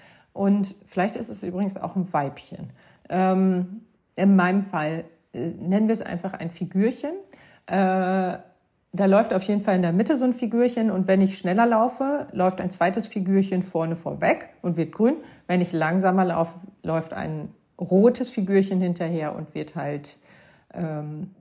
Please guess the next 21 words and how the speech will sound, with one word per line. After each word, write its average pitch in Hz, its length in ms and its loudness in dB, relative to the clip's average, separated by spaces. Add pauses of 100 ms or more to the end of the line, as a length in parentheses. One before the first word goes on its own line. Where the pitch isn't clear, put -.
(340)
rot. 147 520 -6 (460)
Ja, 131 200 -8 (680)
ein 156 200 -8
rotes 190 480 -4
wird 165 240 -10
rot. 131 200 -10 (160)
Wow, 147 380 -2 (360)
wow, 151 560 -2 (180)
dieser 160 180 -2
Podcast 165 480 -8
bietet 170 320 -4
so 190 160 0
viel 190 220 -2
Mehrwert, 170 500 -2
ey. 175 320 -8 (300)
Rot 226 200 4
ist 233 200 -2
rot, 208 280 0
Junge. 175 360 -2 (460)
Ähm, 196 680 2 (880)
und 175 560 0